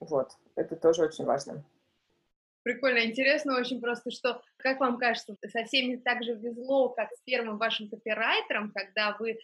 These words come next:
Speaker 2: просто сразу поняли, что вы можете довериться человеку? Может быть, можете чуть-чуть рассказать, как вы это всё дальше, дальше передавали? Потому что вот интересно, вы затронули, да, вот тему, как вы девочку, которую взяли на продвижение, как вы ей потихонечку передавали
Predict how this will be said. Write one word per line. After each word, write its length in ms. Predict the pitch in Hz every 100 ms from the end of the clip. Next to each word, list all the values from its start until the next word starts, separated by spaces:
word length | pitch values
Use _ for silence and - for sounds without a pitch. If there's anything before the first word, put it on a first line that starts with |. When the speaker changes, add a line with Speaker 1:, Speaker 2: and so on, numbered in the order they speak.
| _ -
Speaker 2:
просто 300 | 233 226 214
сразу 360 | 247 254 262 240
поняли, 380 | 254 320 302 220
что 180 | -
вы 100 | 208 214
можете 380 | 226 269 254 -
довериться 540 | 208 208 214 214 -
человеку? 680 | - 220 220 214 175 175 151 _ - - _
Может 260 | 214 233 208
быть, 140 | 214
можете 340 | 254 302 262
чуть-чуть 400 | - 220 247 226 -
рассказать, 540 | 233 - 214 240 320 -
как 220 | 247 240
вы 100 | 226
это 180 | 220 208
всё 180 | -
дальше, 360 | 220 247 240 214
дальше 300 | 226 220 -
передавали? 600 | - 208 208 208 262 359
Потому 360 | 349 - 196 208
что 120 | 208
вот 80 | 208
интересно, 360 | 208 233 233 196
вы 20 |
затронули, 520 | 202 208 233 214 190
да, 220 | 180 226 220
вот 120 | -
тему, 300 | 208 190 175
как 200 | 180 180
вы 180 | 196 185 - -
девочку, 400 | 185 247 269 247
которую 360 | 220 202 202 190
взяли 320 | 196 190 180
на 220 | 180 180
продвижение, 720 | 175 190 185 202 214 190 175 170
как 120 | 180
вы 60 | 185
ей 100 | 180
потихонечку 680 | 185 - - 202 196 - 180
передавали 720 | 185 180 190 190 185 170 165